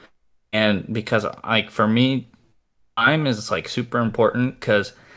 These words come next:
it's the, it's the most unrenewable resource that the world has is time.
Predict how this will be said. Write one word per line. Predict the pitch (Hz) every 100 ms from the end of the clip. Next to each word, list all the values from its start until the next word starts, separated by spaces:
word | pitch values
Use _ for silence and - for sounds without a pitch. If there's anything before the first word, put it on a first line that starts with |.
| - - -
it's | -
the, | 120 110 107 - -
it's | 120 -
the | 123
most | 113 120 117 - - _ _ _ _
unrenewable | 143 143 131 127 123 117 107
resource | 107 104 - 101 95 -
that | - 98
the | -
world | 95 92 92
has | 82 87 85 92
is | - -
time. | - 95 -